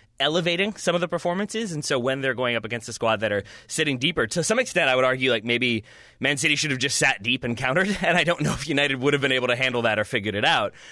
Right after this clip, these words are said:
But I think when they're playing a team, it's the age-old adage of, like, that they're gonna have more of the ball, they're gonna be going at you. It plays into Manchester United sitting and countering, and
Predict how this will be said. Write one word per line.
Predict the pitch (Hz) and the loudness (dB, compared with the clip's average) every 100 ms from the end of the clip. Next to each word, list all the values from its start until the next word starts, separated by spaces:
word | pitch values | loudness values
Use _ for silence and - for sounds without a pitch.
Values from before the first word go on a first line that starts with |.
| - | -4
But | 131 | 0
I | 143 | 0
think | 143 | 0
when | 127 147 | 2 2
they're | 143 | 2
playing | - 135 127 | 0 0 0
a | |
team, | 120 135 131 120 110 - - _ | -2 0 0 0 -4 -8 -20 _
it's | - | -2
the | 147 | 0
age-old | 143 110 - 135 131 120 | 0 -4 -2 -2 0 2
adage | 127 113 110 | 2 2 0
of, | |
like, | 110 107 | -2 -2
that | 117 104 | -4 -4
they're | 104 135 139 | 0 0 2
gonna | 135 | 0
have | 127 | 0
more | 127 | 2
of | 120 | 2
the | 117 | 2
ball, | 117 | 2
they're | 113 117 | 2 0
gonna | 120 | 0
be | 113 | 0
going | 107 113 | 0 2
at | 147 113 | 0 0
you. | 110 110 | -2 -2
It | 117 - | -4 -6
plays | 117 120 123 | -2 -2 -2
into | 127 107 | -4 -2
Manchester | 107 104 110 113 | -2 -4 -6 -6
United | 107 107 104 98 | -2 -2 -2 -4
sitting | - 110 92 | -4 -4 -4
and | 92 | -6
countering, | 139 131 104 107 | -4 -2 -2 -2
and | 98 | -4